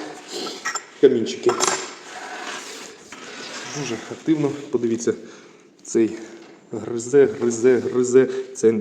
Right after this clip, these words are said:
цей, цей тонкіше, цей, е, активніший зріз-, е, з'єм вуглеця, цей просто універсальний,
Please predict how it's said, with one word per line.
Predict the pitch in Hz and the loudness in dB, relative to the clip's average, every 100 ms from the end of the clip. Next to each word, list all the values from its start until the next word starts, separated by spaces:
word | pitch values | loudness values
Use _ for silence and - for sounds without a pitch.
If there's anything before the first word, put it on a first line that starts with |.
| - | 0
цей, | 117 | -2
цей | 117 117 | 2 2
тонкіше, | 117 123 - 107 98 107 - - | 2 -2 -2 -6 -4 -4 -6 -2
цей, | - 113 113 - - - | 2 2 0 -10 -16 -10
е, | - 117 | -8 -8
активніший | - 120 117 117 117 117 | -2 0 0 0 -2 -2
зріз-, | 113 123 127 113 | -2 -4 -2 0
е, | 117 113 113 113 110 113 | 4 6 6 6 2 0
з'єм | 110 113 117 113 - - 127 | -4 2 2 2 -4 -6 -2
вуглеця, | 120 120 120 131 135 139 - | 0 4 2 2 0 -2 -4
цей | - 123 | 4 6
просто | 123 120 113 - | 6 2 2 0
універсальний, | 113 110 110 - 135 139 | -2 0 -2 0 2 2